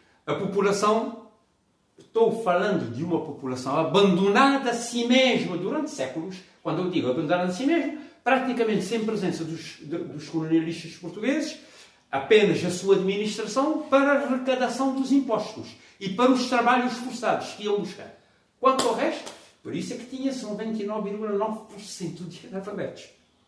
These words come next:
Não havia escolas, não havia nada. Portanto, aí. Mas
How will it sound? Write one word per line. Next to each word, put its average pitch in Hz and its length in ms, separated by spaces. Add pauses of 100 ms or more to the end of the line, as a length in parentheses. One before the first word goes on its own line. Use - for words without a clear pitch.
Não 151 140
havia 294 180
escolas, - 480
não 185 120
havia 302 240
nada. 370 380 (160)
Portanto, 156 400
aí. - 100 (800)
Mas 208 420